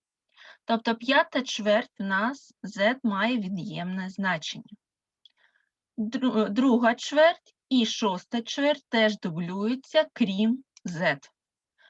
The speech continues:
Тобто ми бачимо однакові перші координати за знаком, а зет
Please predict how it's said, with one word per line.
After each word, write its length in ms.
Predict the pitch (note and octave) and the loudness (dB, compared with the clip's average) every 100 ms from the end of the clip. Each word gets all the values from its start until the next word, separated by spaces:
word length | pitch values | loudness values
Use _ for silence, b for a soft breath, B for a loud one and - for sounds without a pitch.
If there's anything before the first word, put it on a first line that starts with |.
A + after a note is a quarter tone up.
| b | b
Тобто 280 | G#3 A3+ A#3 | -4 0 2
ми 80 | G#3+ | 4
бачимо 680 | F#3 F#3 F#3+ - B3 A#3+ G#3 | 4 2 2 0 0 2 0
однакові 720 | F3+ G3+ F#3+ E3+ F3+ D#3 - | 0 2 2 0 -6 -8 -6
перші 460 | G3 E3 D#3 - D#3+ | 0 0 0 -10 -8
координати 920 | F3 E3+ D#3+ F3+ E3+ D3+ C#3+ A#3+ C#4 - | -6 -6 -4 -2 0 0 -2 -6 -8 -6
за 240 | C4 B3 | -2 -2
знаком, 560 | B3 B3+ B3+ C4 C4+ D4+ _ b b b b | 2 2 2 -2 -12 -14 _ b b b b
а 200 | G3 G3+ | 0 0
зет 380 | G3+ A#3 C#4+ | 0 0 0